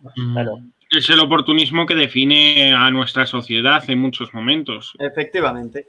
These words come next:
Speaker 2: Sí, sí,
Speaker 4: Por
Speaker 2: sí.
Speaker 4: eso estábamos hablando que es atemporal. Hombre, vete a
Speaker 2: Claro.
Speaker 4: saber tú si dentro de diez años,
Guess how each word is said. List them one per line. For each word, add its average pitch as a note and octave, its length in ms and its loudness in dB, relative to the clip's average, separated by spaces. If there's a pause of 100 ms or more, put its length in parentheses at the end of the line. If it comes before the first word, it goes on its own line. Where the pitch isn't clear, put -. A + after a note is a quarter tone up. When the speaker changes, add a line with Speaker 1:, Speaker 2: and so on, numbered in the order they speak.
(100)
Speaker 2:
Sí, C#3 140 2
sí, B2 60 -2
Speaker 4:
Por D#3 120 4
Speaker 2:
sí. F#3 60 4
Speaker 4:
eso G#3+ 100 0
estábamos G3 400 2
hablando F#3 420 2
que E3 120 2
es E3+ 100 -2
atemporal. D3 720 0
Hombre, E3 240 0
vete D#3+ 160 2
a - 20 4
Speaker 2:
Claro. F#3 140 2
Speaker 4:
saber F#3 160 2
tú G3 100 -2
si E3 100 -8
dentro E3+ 220 -2
de F#3 80 0
diez F3+ 180 0
años, G3 360 -2